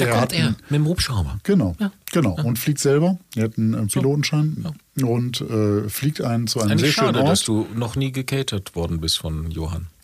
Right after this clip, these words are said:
Speaker 2: hier
Speaker 1: Ja.
Speaker 2: in Köln. Dass
Speaker 1: Ja,
Speaker 2: du
Speaker 1: das
Speaker 2: nicht
Speaker 1: stimmt.
Speaker 2: sagst, „Mensch,
Speaker 1: Ja.
Speaker 2: Johann,
Speaker 1: Flieg doch mal,
Speaker 2: Currywurst.“
Speaker 1: hol mich ab. Ja,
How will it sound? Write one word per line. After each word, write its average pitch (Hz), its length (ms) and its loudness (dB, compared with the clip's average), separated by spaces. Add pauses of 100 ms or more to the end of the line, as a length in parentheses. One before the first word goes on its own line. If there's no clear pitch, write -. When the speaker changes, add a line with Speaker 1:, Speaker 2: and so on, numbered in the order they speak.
(280)
Speaker 2:
hier - 200 -8
Speaker 1:
Ja. 165 160 4
Speaker 2:
in 127 100 0
Köln. 80 340 -2
Dass 156 120 4
Speaker 1:
Ja, - 40 4
Speaker 2:
du 151 60 2
Speaker 1:
das 98 80 2
Speaker 2:
nicht 95 60 0
Speaker 1:
stimmt. - 100 0
Speaker 2:
sagst, 101 180 0
„Mensch, 123 260 -6 (200)
Speaker 1:
Ja. 127 100 0
Speaker 2:
Johann, 135 300 0 (580)
Speaker 1:
Flieg 170 280 0
doch 127 120 2
mal, 120 200 0
Speaker 2:
Currywurst.“ 127 480 2
Speaker 1:
hol 120 80 -2
mich 113 100 -12
ab. 113 80 0
Ja, 98 160 0